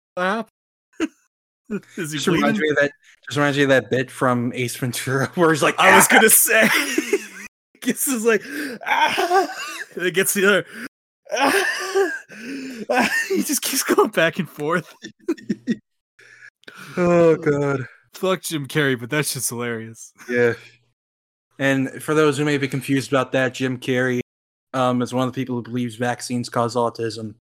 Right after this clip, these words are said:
Speaker 2: sadly. Um,
Speaker 1: Mm.
Speaker 2: I just wanted to explain that so people knew. <laughs> Um,
Speaker 1: Yeah.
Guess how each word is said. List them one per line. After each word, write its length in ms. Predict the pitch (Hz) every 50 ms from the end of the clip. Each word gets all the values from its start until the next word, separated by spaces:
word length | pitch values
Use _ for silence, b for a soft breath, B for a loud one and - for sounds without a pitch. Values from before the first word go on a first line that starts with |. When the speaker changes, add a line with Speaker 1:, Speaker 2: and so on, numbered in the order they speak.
| _ _ _ _ _ _ _ _ _ _ _ _ _ _
Speaker 2:
sadly. 540 | - - 127 117 117 113 113 113 113 107 110 b b b b b _ _ _ _ _ _
Um, 360 | - 127 127 120 120 117 117 117
Speaker 1:
Mm. 40 | - _ _ _ _ _ _ _ _ _ _ _ _ _ _ _ _ _
Speaker 2:
I 80 | 135 135
just 180 | 139 151 -
wanted 200 | 180 175 170 165
to 60 | 165
explain 460 | 160 - - - - 160 160 156 151 151
that 200 | 151 147 143 139
so 120 | - 147
people 300 | 131 - 143 139 - 135
knew. 420 | 131 131 131 131 131 131 131 135 139 B
<laughs> 40 | B B B B _ _ _ _ _ _ _
Um, 180 | - 135 127 -
Speaker 1:
Yeah. 220 | 127 123 123 120